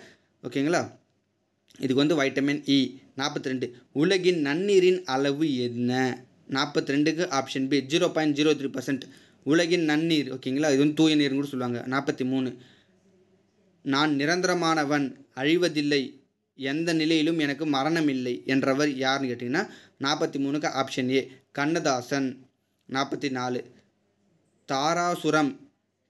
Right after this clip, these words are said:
கோயிலை கட்டியவர் யார்? நாற்பத்தி நாலுக்கு ஆப்ஷன் பி இரண்டாம் ராஜ சோழன். நாற்பத்தைந்து.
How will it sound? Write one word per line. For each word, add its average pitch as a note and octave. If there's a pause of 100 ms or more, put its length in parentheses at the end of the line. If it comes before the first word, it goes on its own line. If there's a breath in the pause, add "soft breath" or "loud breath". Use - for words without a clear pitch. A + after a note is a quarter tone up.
கோயிலை D#3
கட்டியவர் C#3+
யார்? B2+
நாற்பத்தி C3
நாலுக்கு C3
ஆப்ஷன் C3+ (100)
பி D3 (720)
இரண்டாம் E3+
ராஜ D3
சோழன். B2+
நாற்பத்தைந்து. C3+